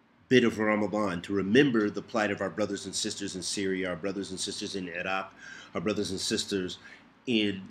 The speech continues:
Central African Republic, our brothers and sisters in the Congo, our brothers and sisters in Nigeria, our brothers and sisters in Yemen,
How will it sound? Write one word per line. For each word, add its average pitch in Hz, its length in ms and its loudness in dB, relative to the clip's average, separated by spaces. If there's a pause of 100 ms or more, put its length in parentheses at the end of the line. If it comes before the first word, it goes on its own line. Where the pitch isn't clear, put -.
Central 113 460 0
African 104 420 -2
Republic, 95 480 -2
our 90 80 -2
brothers 95 460 0
and 90 100 -12
sisters 104 540 -2
in 95 100 -4
the 90 60 -8
Congo, 104 480 -2
our 92 80 -2
brothers 101 340 -4
and 95 100 -10
sisters 110 380 -6
in 95 100 -8
Nigeria, 98 540 0
our 92 60 -2
brothers 95 340 -4
and 95 80 -14
sisters 104 380 -6
in 90 100 -10
Yemen, 123 400 4